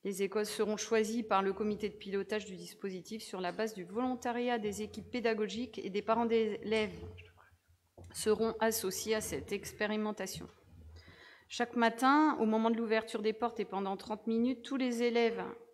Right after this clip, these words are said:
des écoles participantes se verront servir un petit déjeuner composé d'un produit céréalier, d'un produit laitier, d'un fruit ou d'un jus de fruits et de confiture issus de production locale engagée dans une agriculture biologique.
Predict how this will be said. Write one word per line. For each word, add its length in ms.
des 300
écoles 580
participantes 680
se 140
verront 180
servir 400
un 80
petit 340
déjeuner 480
composé 440
d'un 120
produit 320
céréalier, 800
d'un 140
produit 400
laitier, 460
d'un 180
fruit 420
ou 120
d'un 160
jus 160
de 40
fruits 220
et 60
de 100
confiture 540
issus 240
de 100
production 560
locale 480
engagée 480
dans 140
une 180
agriculture 680
biologique. 720